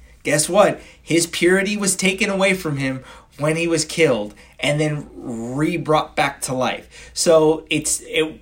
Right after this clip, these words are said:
it, it does not contradict itself. To me, it is not a plot hole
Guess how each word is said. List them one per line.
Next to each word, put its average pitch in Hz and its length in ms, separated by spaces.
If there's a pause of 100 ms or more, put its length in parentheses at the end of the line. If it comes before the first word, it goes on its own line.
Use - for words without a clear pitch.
it, 156 400
it 156 180
does 180 200
not 170 200
contradict 127 560
itself. - 440
To 156 100
me, 160 180
it 156 80
is 120 100
not 143 180
a 139 40
plot 160 340
hole 147 240